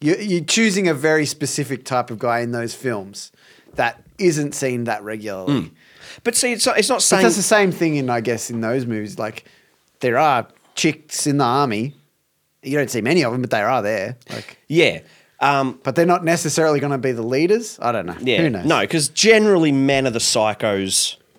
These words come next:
Speaker 2: that have that drive.
Speaker 1: Or put, willing to put themselves in fucking crazy, ridiculous situations.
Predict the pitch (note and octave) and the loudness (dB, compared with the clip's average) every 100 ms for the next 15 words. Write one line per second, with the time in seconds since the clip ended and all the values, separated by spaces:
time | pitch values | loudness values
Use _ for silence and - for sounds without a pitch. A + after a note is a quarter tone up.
0 | _ - G#2+ G#2 G#2+ - A2+ F#2+ F#2 G2+ | _ -18 -14 -2 -2 0 -4 -6 -4 -4
1 | F2 - _ - - _ _ - A2 G2+ | -4 -8 _ -20 -20 _ _ -6 0 0
2 | F#2+ F2+ A#2 - - E3+ C3 D3 D3 B2+ | 0 0 -4 -6 0 0 2 0 0 0
3 | - D3 C#3+ A#2 A#2+ A2+ A2 - - A#2 | -4 -4 -4 -2 -2 0 -4 -6 -4 -2
4 | A#2+ G#2+ G2+ - - B2 A2+ A2 G#2+ G#2 | -2 -6 -8 -14 -10 -2 -2 -2 -4 -8
5 | G2+ G2+ G#2 F#2+ - F#2+ G2 F#2+ | -8 -8 -8 -10 -12 -12 -10 -2